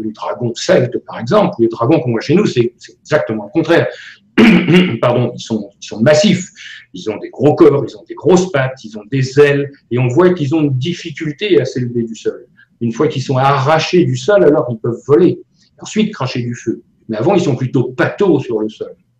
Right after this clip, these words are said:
Alors que les dragons chinois, c'est exactement le contraire. Alors on voit bien que, ça y est, on est dans un imaginaire différent. Si je m'imagine en Chine et faire de l'alchimie chinoise, ben on voit bien que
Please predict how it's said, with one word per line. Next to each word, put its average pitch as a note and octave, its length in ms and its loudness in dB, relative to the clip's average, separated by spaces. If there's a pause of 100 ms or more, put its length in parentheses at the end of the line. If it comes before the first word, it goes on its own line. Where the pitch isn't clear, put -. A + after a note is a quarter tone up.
(320)
Alors C3+ 140 2
que C3 60 0
les D3 80 4
dragons B2+ 300 0
chinois, C#3+ 360 0
c'est D3+ 120 -4
exactement B2+ 440 -4
le A#2+ 60 -8
contraire. B2 360 -6 (400)
Alors C3+ 120 4
on - 20 4
voit D#3 120 6
bien G#3 240 2
que, D#3+ 320 6 (320)
ça - 140 -4
y C#3+ 100 0
est, D#3 40 0
on D3+ 120 0
est C#3 80 -2
dans B2+ 240 -4
un B2 180 -4
imaginaire B2+ 580 -4
différent. B2 580 -8 (420)
Si B2+ 320 -6
je C3+ 100 -2
m'imagine D3 440 2
en C#3+ 80 0
Chine F3 320 -4
et C3 60 -4
faire C3 200 -4
de B2+ 80 -4
l'alchimie B2+ 400 -4
chinoise, E3 580 -2 (320)
ben C3 100 2
on B2+ 100 2
voit A#2 200 0
bien F#3+ 260 4
que F3 400 4